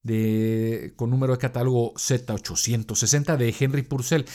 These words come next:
La reina María murió, reina María segunda murió el veintiocho de diciembre de mil seiscientos noventa y cuatro,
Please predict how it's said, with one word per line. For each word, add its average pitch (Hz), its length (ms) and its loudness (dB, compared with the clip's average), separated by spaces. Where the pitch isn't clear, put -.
La 180 80 2
reina 285 240 2
María 135 380 4
murió, 143 500 2
reina 160 400 2
María 135 260 4
segunda 123 520 2
murió 123 440 4
el 147 80 2
veintiocho 139 460 -2
de 120 100 -2
diciembre 143 440 -2
de 120 120 0
mil 131 140 0
seiscientos 147 460 -2
noventa 113 340 0
y 107 60 0
cuatro, 113 400 -6